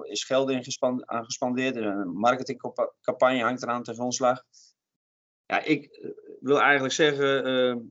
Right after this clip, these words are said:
zorg gewoon dat je er op tijd bent, bij bent. En, eh, probeer eigenlijk, eh, dingen voor te zijn. En als je nu toch in deze tijd zit en je wil nog wat doen, zou ik zeggen, is, het is nooit te laat om dat niet op te pakken. Maar geef wel,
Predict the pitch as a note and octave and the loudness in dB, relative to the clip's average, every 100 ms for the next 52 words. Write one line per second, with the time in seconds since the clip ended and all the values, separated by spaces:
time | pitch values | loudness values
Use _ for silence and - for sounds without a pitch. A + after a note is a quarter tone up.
0 | _ - D3 C#3+ C#3+ C3+ C3 C3 B2 B2 | _ -4 2 2 2 0 0 -2 -2 0
1 | C#3 C#3+ C#3+ D3 - - B2+ C#3+ B2+ A2+ | 4 4 4 0 -2 -4 0 2 0 -4
2 | C3 _ - - A#2 A#2 A2+ A2 G#2+ _ | -8 _ -12 -8 -6 -4 -4 -6 -10 _
3 | _ _ _ - B2 C3+ C#3 A#2+ B2 A#2 | _ _ _ -6 2 6 6 6 2 0
4 | A#2+ A#2 A#2 A2+ A2 G#2+ B2+ A#2 A#2+ B2+ | -4 -4 -2 -2 -2 -4 -6 -4 -2 -2
5 | C#3+ A2+ A#2 A2+ A2+ A#2+ - _ _ _ | 0 -2 -2 -4 -6 -8 -10 _ _ _
6 | _ _ _ _ - B2 - B2+ C3 C#3+ | _ _ _ _ 0 0 0 -2 2 2
7 | C3 A#2+ A#2+ A#2 A#2 A#2 A#2 A#2+ - A2+ | 2 0 0 0 2 0 0 -4 -4 -6
8 | A2+ B2+ B2+ B2+ C#3 C3 D3+ D3 A2+ - | -4 -2 -2 2 2 2 0 0 -2 -2
9 | A#2+ A#2 A#2 - A2+ A#2+ A#2+ A#2 A#2 A#2 | -4 -6 -8 -6 -2 0 0 2 2 2
10 | A2 A2+ A2 - _ _ _ _ A#2 A2+ | 0 -4 -4 -6 _ _ _ _ -6 -2
11 | C3 C#3 G#2+ G#2+ G#2+ A#2 A2+ C#3 C3 C3+ | -2 -2 0 2 2 -2 0 2 2 4
12 | D3 D#3+ | 4 2